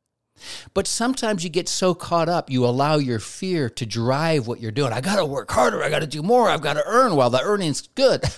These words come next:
<laughs> whatever that expression is, "while the sun shines." But God wants you to remember that really he is in charge of all of your provision. Jesus says in Matthew chapter six, If God gives such attention to the appearance of the wildflowers, most of which are never seen,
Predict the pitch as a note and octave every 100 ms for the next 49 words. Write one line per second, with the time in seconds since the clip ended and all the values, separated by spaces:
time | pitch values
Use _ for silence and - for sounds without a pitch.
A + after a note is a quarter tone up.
0 | C#3 - - D#3 F#3+ E3+ E3 D3 B2 -
1 | D#3 - C#3 A#2+ G2+ - _ _ _ -
2 | E3 A#3 A#3+ B3+ - E3+ B2+ G2+ - -
3 | _ _ _ _ _ _ _ - - -
4 | G3 E3 G#3+ G#3+ A3 G3+ - G3+ F3 D3+
5 | - _ - E3 F3 A3 A#3 D3 A2+ -
6 | _ _ _ _ _ _ _ _ F#3 G3
7 | G#3 G3 D#3 G3 A#3+ C4 G#3+ E3+ - D#3+
8 | D3+ C3 C3 - - F3+ A3+ F#3+ D#3+ -
9 | D3 D3+ G#3+ - - _ _ _ _ _
10 | _ _ - A#2 G#2+ A2+ E3+ F#3 E3+ D3+
11 | D3 D#3 D3 B2+ D#3 C#3+ C#3+ - D3+ -
12 | C#3 A2+ C3+ F3 D#3+ E3 C#3+ D3 D3+ D#3+
13 | - C#3 C#3 C#3+ C#3 C3 C3+ B2 - G#2
14 | C3 - - G#3+ B3+ B3 E3 - F2+ G2+
15 | A2+ - F2+ G#2+ - D3 D#3 - D3 C3
16 | C3+ D3+ - F#3+ C#3